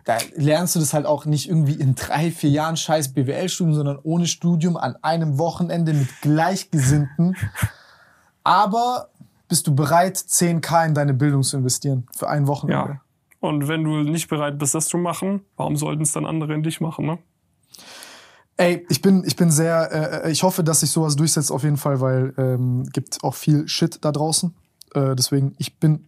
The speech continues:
Speaker 1: gespannt, wie es läuft. Ansonsten zieht euch das rein. Vielleicht haben wir hier den einen oder anderen für B W L begeistern können, weil er jetzt gehört hat, Private Equity, hundert Mio, neues Lebensziel. Ähm,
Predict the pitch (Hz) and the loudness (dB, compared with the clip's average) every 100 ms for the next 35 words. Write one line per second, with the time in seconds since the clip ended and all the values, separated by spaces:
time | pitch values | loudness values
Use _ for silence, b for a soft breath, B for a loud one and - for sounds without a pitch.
0 | - 139 - 151 156 - 139 - 156 180 | -2 -2 2 0 0 0 0 2 0 -2
1 | - _ _ - 139 135 151 147 147 139 | -8 _ _ -2 2 2 2 0 0 -2
2 | - - 156 151 147 127 156 170 165 _ | 0 0 2 0 0 0 0 0 -4 _
3 | - 143 156 - - - _ _ - - | -2 2 2 0 -12 -14 _ _ -6 2
4 | 160 156 135 151 147 143 143 147 160 147 | 4 6 4 4 2 2 0 0 0 0
5 | 151 151 151 139 139 151 151 135 151 147 | 0 0 0 0 0 0 0 0 0 0
6 | 156 160 143 139 135 - 147 147 143 - | -2 -2 0 0 -2 -2 -2 -2 -6 -10
7 | - 165 147 139 147 - 147 151 135 151 | -6 0 0 0 -6 -4 -4 -2 0 0
8 | 151 139 156 156 143 - - 147 147 151 | 0 0 2 2 0 -8 0 2 4 2
9 | 160 - - 151 165 170 175 - 185 202 | 0 -2 2 2 2 2 0 0 2 2
10 | 208 B B B B B B - 139 139 | -2 B B B B B B 0 2 4
11 | 131 131 | 2 2